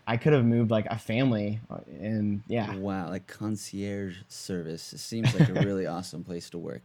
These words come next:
Speaker 2: Okay, so did you live in Cupertino?
Speaker 1: I had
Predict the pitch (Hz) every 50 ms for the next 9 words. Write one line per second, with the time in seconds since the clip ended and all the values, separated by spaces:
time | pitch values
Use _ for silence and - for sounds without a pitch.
0 | - - 127 - 123 98 95 - - 127 120 113 98 - - - - - - 127
1 | 107 113 127 131 117 113 120 120 120 127 120 117 - 120 - 107 95 - 123 131
2 | 165 180 196 202 _ _ _ _ _ _ _ - - - - - - - 127 143
3 | 160 180 175 170 160 -